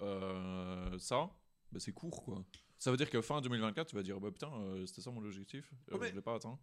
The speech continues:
Speaker 2: mais
Speaker 1: Parce que
Speaker 2: nous,
Speaker 1: c'est pas possible
Speaker 2: mais
Speaker 1: d'atteindre
Speaker 2: c'est
Speaker 1: ça
Speaker 2: comme,
Speaker 1: en un
Speaker 2: si
Speaker 1: an.
Speaker 2: comme, si comme toi, euh, je trouve ça très intéressant le, le, la vue que tu avais d'autres chemins, donc tu te mets un objectif de base qui te permet d'aller à
Speaker 1: Ouais.
Speaker 2: droite à gauche. Mais si le but est que dans tous ces chemins, je cherche à aller mieux et que dans tous ces petits trucs que je cherche,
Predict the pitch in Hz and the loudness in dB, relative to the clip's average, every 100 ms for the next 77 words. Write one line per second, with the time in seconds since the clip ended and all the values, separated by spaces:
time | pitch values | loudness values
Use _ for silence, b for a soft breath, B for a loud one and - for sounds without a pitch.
0 | - 135 131 139 214 247 135 120 160 131 | -2 -2 0 4 4 6 6 6 2 4
1 | 110 110 95 - 107 104 107 147 170 - | 4 4 2 2 4 4 4 2 0 -4
2 | 165 151 143 - 151 151 135 113 113 104 | -4 -4 -4 -2 2 4 2 -2 -6 -6
3 | 101 104 - 113 113 135 131 135 131 156 | -8 -10 -8 -8 -4 -4 -2 -4 -4 -6
4 | 120 98 95 92 92 92 92 101 101 104 | -6 -4 -4 -4 -6 -8 -10 -10 -10 -8
5 | 101 120 123 - 101 113 107 98 120 117 | -6 -6 -6 -6 -4 -4 -6 -2 -2 -2
6 | 113 107 120 123 101 - 98 110 110 104 | -6 -6 -6 -6 -6 -12 -12 -8 -8 -8
7 | 104 - 110 107 120 113 104 98 95 98 | -10 -10 -8 -4 -6 -6 -10 -10 -10 -8
8 | 98 104 - b 98 98 113 107 156 254 | -6 -6 -10 b -2 0 0 -2 -4 -4
9 | - b - 123 202 139 123 120 151 - | -8 b -4 -4 -2 -4 -4 -4 -8 -10
10 | - 139 123 - _ _ _ 123 117 117 | -6 -4 -4 -6 _ _ _ -2 -2 -2
11 | 143 151 - 127 131 123 95 101 92 139 | -6 -6 -6 -6 -6 -6 -8 -12 -6 -4
12 | 127 - - 104 98 95 98 104 117 113 | -4 -10 -4 -2 -2 -4 -10 -8 -6 -4
13 | 98 104 98 104 98 147 - - - 127 | -4 -6 -6 -8 -8 -6 -6 -10 -8 -6
14 | - 107 120 113 | -4 -4 -2 -4